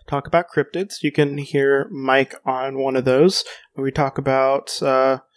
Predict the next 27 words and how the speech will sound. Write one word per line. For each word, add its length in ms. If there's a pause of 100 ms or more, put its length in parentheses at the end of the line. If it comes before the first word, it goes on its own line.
(720)
just 180
some 140
stuff 320
out 200
west. 680 (1120)
Um, 340 (380)
have 340
an 80
Instagram 500
where 100
you 60
can 140
see 380 (200)
pictures 300
of 100
my 140
little 220
cryptid 280
and 120
my 100
cat, 500 (180)
uh, 240
at, 420 (360)
uh, 180
Marvelous 540
Mooch. 320 (720)
Um, 320